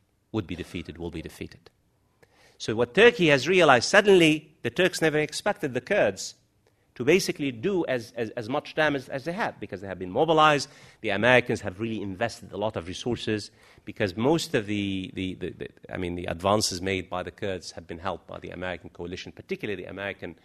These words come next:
Air Force, literally speaking. The Americans, I mean, pave the way and the Kurds come in. I mean, literally, uh, in, in Kobani, I mean, the Americans, to give you an idea, the Americans have carried out more than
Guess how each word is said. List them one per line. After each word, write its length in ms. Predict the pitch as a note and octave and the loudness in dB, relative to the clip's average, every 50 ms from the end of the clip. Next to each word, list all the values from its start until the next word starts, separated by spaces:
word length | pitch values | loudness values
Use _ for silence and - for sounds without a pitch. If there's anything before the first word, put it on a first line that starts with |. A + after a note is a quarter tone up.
| _ - | _ -4
Air 140 | A#2 A#2+ A#2 | -2 -2 -2
Force, 320 | - - - - - - | -4 -8 -12 -12 -8 -4
literally 320 | A2+ D3 F3 - A2+ G#2+ | -4 -4 -4 -4 -6 -6
speaking. 400 | G2 - - C3 G#2+ - - - - _ _ _ _ _ _ _ _ _ | -6 -4 -2 -2 -4 -4 -8 -20 -20 _ _ _ _ _ _ _ _ _
The 80 | - - | -12 -8
Americans, 800 | F#2+ G#2 A#2+ C3+ C#3 C3+ B2 - C#3 B2+ A#2+ A#2 A#2 A2 - A2 | -2 2 4 6 6 6 4 2 0 0 0 0 -2 -2 -4 -4
I 80 | G2+ | -4
mean, 380 | G2+ G2+ G2+ G2 F#2+ F#2 F#2 F2 - | -2 -2 -2 -2 -2 -4 -6 -6 -2
pave 240 | - B2+ B2 A#2+ G2+ | 0 2 2 2 2
the 80 | A2 G#2+ | 2 2
way 240 | A#2 A#2+ A#2 A2+ G#2 | 4 4 4 4 2
and 160 | G#2 G2+ G2 | 0 -2 -2
the 40 | G2 | -2
Kurds 280 | - A#2+ G#2+ G2 - | -2 -2 -4 -2 -4
come 160 | - A#2 G#2+ | -4 -2 -2
in. 120 | G2+ F2+ E2 - - - - - | -2 -2 -2 -6 -10 -12 -10 -6
I 60 | G#2 | -4
mean, 240 | G2 G2 G2 G#2+ C3 | -4 -2 -2 -2 -2
literally, 500 | E3 E3 - C3+ A#2 G#2+ G#2 F#2+ - - - - - - - _ _ - | -2 0 0 0 0 0 -2 -2 -4 -8 -14 -20 -20 -20 -20 _ _ -4
uh, 220 | A2 A2 G2+ G2+ - | -2 0 0 0 -2
in, 220 | A2 G#2 A2 B2 - - - | -4 -4 -4 -4 -6 -8 -10
in 140 | - A2 G2+ | -12 -12 -10
Kobani, 500 | - A#2+ A2+ D#3 F3 F3 D3+ A#2+ G2+ G2 | -8 -4 -2 0 0 0 -2 -4 -4 -6
I 40 | G2+ | -8
mean, 120 | G#2 G2+ | -8 -8
the 80 | G#2 G#2+ | -8 -8
Americans, 580 | G#2+ A#2 C3 D#3 D3+ C#3+ - A#2 G2+ F#2 - _ _ _ _ _ _ _ _ _ _ - | -6 -4 -4 -2 -2 -2 -4 -4 -6 -6 -8 _ _ _ _ _ _ _ _ _ _ -6
to 60 | A#2+ | -2
give 120 | D#3 D#3+ | -2 0
you 140 | D#3+ D#3 C3 | 4 4 6
an 60 | B2 A2 | 6 6
idea, 320 | G#2+ A2 G#2+ G2 D2+ - - _ _ _ _ _ _ _ _ _ _ _ | 4 4 2 0 -2 -4 -8 _ _ _ _ _ _ _ _ _ _ _
the 140 | B2+ A#2+ | -2 0
Americans 800 | A#2 B2 C3+ D#3 F3+ F#3+ F#3+ F#3 - E3+ D3+ C#3 C#3 C3 B2 - | 0 2 4 6 6 6 4 4 4 4 6 6 6 4 2 0
have 260 | - - B2 A2 - - | 0 0 -2 -2 -2 0
carried 360 | - C#3+ C#3 C3 B2 G#2+ - | 4 6 6 6 6 4 4
out 420 | G2+ A#2+ G#2 G2 F#2+ - - - _ _ _ _ - | 6 6 6 4 2 -2 -6 -18 _ _ _ _ -6
more 340 | A#2+ A#2 C3 D3+ E3 D#3+ D3 | -2 0 2 4 4 4 4
than 300 | C3+ C3 B2+ B2 A2+ | 4 4 4 2 0